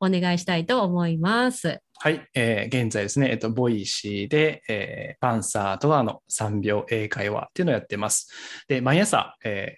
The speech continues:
Speaker 2: 六時に配信しています。で、えー、まあ、一本あたりだいたい三分から四分ぐらいの内容で、えー、気軽に中学英語のレベルで学べるようになってますので、ぜひ、えー、登録、フォローお願いします。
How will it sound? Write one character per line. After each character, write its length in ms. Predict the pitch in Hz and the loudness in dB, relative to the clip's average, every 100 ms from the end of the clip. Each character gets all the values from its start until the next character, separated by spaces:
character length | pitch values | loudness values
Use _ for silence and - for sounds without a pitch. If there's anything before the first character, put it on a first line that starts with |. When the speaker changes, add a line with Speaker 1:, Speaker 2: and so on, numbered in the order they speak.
| - | -4
Speaker 2:
六 200 | 127 175 | 2 2
時 80 | 165 | 2
に 200 | 104 - | 0 -6
配 220 | - 117 104 | -4 -2 -2
信 240 | 104 104 | -4 -6
し 80 | - | -4
て 100 | 104 | -4
い 40 | |
ま 120 | 92 | -2
す。 280 | 104 - - | -2 -4 -2
で、 180 | 190 160 - - | -2 -2 -4 -14
え 520 | - 104 101 - - - | -4 -4 -4 -6 -10 -2
ー、 20 | |
ま 80 | 147 | 0
あ、 40 | |
一 120 | 135 | 2
本 160 | 147 156 | 2 2
あ 40 | 180 | 2
た 100 | 120 | 2
り 60 | |
だ 100 | 120 | 2
い 100 | 117 | 2
た 140 | 113 107 | 2 0
い 160 | 104 _ | -2 _
三 240 | - 113 113 | -4 0 0
分 180 | 107 101 | -2 -4
か 80 | |
ら 100 | 104 - | -6 -4
四 160 | 117 107 | -2 0
分 160 | 110 | 0
ぐ 60 | 107 | 2
ら 100 | 101 | 0
い 40 | |
の 140 | 107 - _ - | -2 -8 _ -2
内 180 | 120 110 | 0 2
容 160 | 104 | 0
で、 300 | 131 175 175 _ | 0 0 -2 _
え 120 | - 101 | -12 -8
ー、 40 | |
気 140 | - | -2
軽 180 | 123 131 | 2 4
に 220 | 151 - - | 2 -2 -6
中 140 | - | -2
学 260 | 113 107 143 | 0 2 2
英 80 | 151 | 2
語 100 | 101 | 2
の 80 | 101 | 0
レ 120 | 131 | 2
ベ 100 | 156 | 2
ル 80 | 156 | 2
で 260 | 185 180 - _ - | -2 -4 -16 _ -2
学 120 | 120 | 0
べ 60 | 113 | 0
る 60 | |
よ 40 | 107 | -2
う 40 | |
に 40 | 101 | -4
な 60 | |
っ 40 | - | -6
て 100 | 107 | -4
ま 100 | 113 | 0
す 100 | 131 | 0
の 60 | |
で、 100 | 143 | 0
ぜ 100 | 151 | 2
ひ、 200 | 220 - - 104 | 2 0 -8 -8
え 220 | 98 - | -8 -6
ー、 20 | - | -2
登 140 | 104 | -2
録、 240 | - - - | -2 -8 -4
フ 100 | 110 | -4
ォ 20 | |
ロ 180 | 101 - - | -4 -8 -10
ー 40 | |
お 120 | 98 | -6
願 80 | 101 | -6
い 240 | - - - | -6 -10 -8
し 180 | - 120 | -4 0
ま 140 | 131 | 2
す。 280 | - - | 0 -4